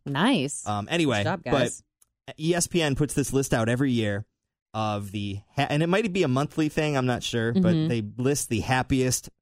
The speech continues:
Speaker 2: college football fans, and U C is on the list this time around. And they
Speaker 1: That's
Speaker 2: base it on a
Speaker 1: awesome.
Speaker 2: bunch of stuff. The likelihood of the team's head coach being fired, the strength of new recruits, the standing, uh, with its rivalries, the overall fans' mood.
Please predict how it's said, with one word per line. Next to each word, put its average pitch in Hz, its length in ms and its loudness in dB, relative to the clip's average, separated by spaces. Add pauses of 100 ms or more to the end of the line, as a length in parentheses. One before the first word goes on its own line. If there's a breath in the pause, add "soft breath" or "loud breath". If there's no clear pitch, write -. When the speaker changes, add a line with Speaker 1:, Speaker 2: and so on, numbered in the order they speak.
(320)
Speaker 2:
college 123 400 -2
football 135 340 0
fans, 143 500 -2 (520)
and 110 160 0
U 117 140 0
C 101 400 0
is 98 140 -2
on 107 160 2
the 95 80 -2
list 95 220 -2
this 104 160 -2
time 107 220 0
around. 92 340 -6 (220 soft breath)
And 135 140 0
they 143 80 2
Speaker 1:
That's 160 120 2 (140)
Speaker 2:
base 131 40 4
it 156 80 2
on 151 100 4
a - 60 4
Speaker 1:
awesome. 131 60 2
Speaker 2:
bunch 151 240 0
of 110 80 -2
stuff. 90 360 -2 (340)
The 139 100 2
likelihood 185 420 2
of 180 80 0
the 180 80 0
team's 180 320 0
head 185 160 0
coach 196 300 0
being 143 200 2
fired, 110 360 0
the 127 80 0
strength 175 380 0
of 165 100 0
new 175 160 2
recruits, 175 560 0
the 131 140 -4
standing, 175 680 0
uh, 170 300 2
with 170 160 2
its 165 180 0
rivalries, 135 840 0 (200 loud breath)
the 143 100 2
overall 151 460 2
fans' 156 640 0
mood. 135 640 2